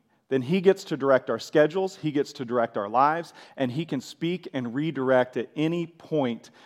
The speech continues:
that He wants to. Uh, but, but just so I kinda know where, where you land on that, I'm curious, I, I think generally when you talk about interruptions, people kind of have three different approaches.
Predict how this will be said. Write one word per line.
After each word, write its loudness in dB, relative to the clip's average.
that -2
He 0
wants 0
to. -16
Uh, 8
but, 6
but 4
just 2
so 10
I 8
kinda 2
know 6
where, 8
where 6
you 2
land 4
on 2
that, 4
I'm 0
curious, 2
I, 4
I -2
think -2
generally 2
when 2
you -4
talk 2
about 6
interruptions, 4
people -4
kind -2
of 0
have 2
three -2
different 0
approaches. 0